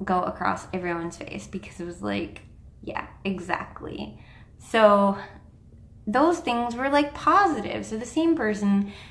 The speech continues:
who was reading the list about, like, you know, crooked smile or whatever, the other person, like, beautiful eyes, amazing hair, um, like, the things that they weren't even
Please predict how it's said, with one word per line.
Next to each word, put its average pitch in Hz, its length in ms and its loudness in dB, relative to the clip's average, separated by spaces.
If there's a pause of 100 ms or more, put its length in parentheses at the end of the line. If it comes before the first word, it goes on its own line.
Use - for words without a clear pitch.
(100)
who 214 540 -2 (100)
was 202 280 -4 (240)
reading 202 380 2
the 190 80 2
list 185 300 -8
about, 175 360 -6
like, 175 380 -10 (100)
you 190 120 -4
know, 175 100 -4
crooked 208 560 -6
smile 190 720 0
or 196 60 -4
whatever, 175 440 -4 (320)
the 208 360 4 (120)
other 220 180 2
person, 208 560 0
like, 202 440 -10
beautiful 226 580 0
eyes, - 720 2 (240)
amazing 220 680 4
hair, 196 720 2 (400)
um, 185 600 -4 (680)
like, 202 360 -4
the 202 100 -2
things 247 500 -4
that 208 240 -4
they 220 120 0
weren't 214 380 2
even 175 320 -6